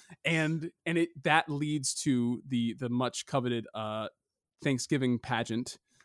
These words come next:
um, where, you know, Wednesday in pure boss fashion, uh, you know, is, like, pretending to be, like, going along with this pageant, which is, like, horribly racist and, and sexist and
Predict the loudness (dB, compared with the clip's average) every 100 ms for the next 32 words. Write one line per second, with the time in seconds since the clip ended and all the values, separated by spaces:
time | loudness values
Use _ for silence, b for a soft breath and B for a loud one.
0 | b -4 -2 -2 -2 -2 -2 -4 -8 -6
1 | -4 -2 -6 -4 0 0 -2 -2 -4 -4
2 | -6 -6 -8 _ _ -12 -2 2 0 0
3 | 2 6 8 6 2 0 -2 -6 -6 -8
4 | b b b 0 0 2 -2 -2 0 0
5 | -2 -8 -4 -4 -2 -4 -4 -8 -8 -2
6 | 2 2 2 0 -4 -2 0 0 -2 0
7 | 0 0 0 -2 -4 -8 -4 -4 -4 -8
8 | -8 -8 -10 -4 0 2 0 -4 -6 -6
9 | -4 -4 -6 -6 -8 -4 -4 -6 -8 -6
10 | -4 -6 -6 -8 -8 -10 -8 -8 -8